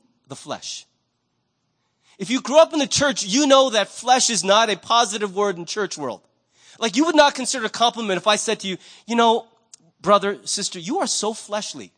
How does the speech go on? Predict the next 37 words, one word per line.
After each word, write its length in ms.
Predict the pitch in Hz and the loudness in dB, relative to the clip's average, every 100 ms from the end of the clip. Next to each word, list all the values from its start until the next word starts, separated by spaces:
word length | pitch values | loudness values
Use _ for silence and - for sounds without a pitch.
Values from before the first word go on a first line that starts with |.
| _ _ | _ _
I 100 | 143 | -14
just, 260 | 190 185 - _ _ - | -10 -10 -12 _ _ -6
I, 100 | 170 | -2
I 40 | 180 | 0
wanna 240 | 202 214 | 2 0
just 200 | 180 185 | -2 -8
pay 120 | - 226 | -8 -6
you 140 | 262 | -2
that 160 | 262 247 | -4 -2
compliment. 480 | 247 247 170 151 - _ | -4 -4 -4 -6 -8 _
You 180 | 180 277 | -6 -2
are 80 | 220 | -2
so 280 | - 208 | -2 -4
fleshly." 480 | 247 - 214 - 175 - - | -6 -4 -4 -4 -8 -14 -6
How 160 | - 339 | 0 0
many 200 | 359 349 | 0 -4
of 60 | |
you 60 | 254 | -4
guys 280 | 277 277 269 | -2 -2 -4
would 100 | 247 | -6
be 220 | 254 - _ _ _ - | -8 -8 _ _ _ -12
encouraged 560 | 208 - 330 285 165 | -10 -4 -2 -2 -4
by 180 | 156 127 | -4 -6
that? 180 | 104 95 _ _ _ _ _ _ _ _ _ 190 | -8 -16 _ _ _ _ _ _ _ _ _ -20
Fleshly 580 | - 359 339 - 330 285 | 0 2 2 0 -2 -2
is 200 | 254 240 | 0 0
a 100 | 247 | -2
synonym 500 | - 311 302 269 233 | -4 0 2 0 -2
for 280 | 233 214 | -2 -2
sinful, 880 | 196 - 302 294 - 233 180 113 - _ _ _ _ _ | -2 -4 -4 -4 -6 -2 -2 -4 -14 _ _ _ _ _
wicked, 600 | 160 302 - 254 190 160 _ _ _ | -8 -8 -4 -4 -4 -6 _ _ _
carnal, 680 | - - 285 302 269 220 147 - _ _ | -6 2 4 4 4 2 -2 -10 _ _
dark. 500 | 254 311 330 254 - - - _ _ _ _ _ _ 165 | 4 6 6 4 0 -14 -14 _ _ _ _ _ _ -4
You 120 | 226 | 2
like 280 | 311 320 175 | 4 2 0
bad 320 | 285 294 285 | 0 0 -2
things. 680 | 339 330 269 190 135 - | 0 0 0 -2 -8 -14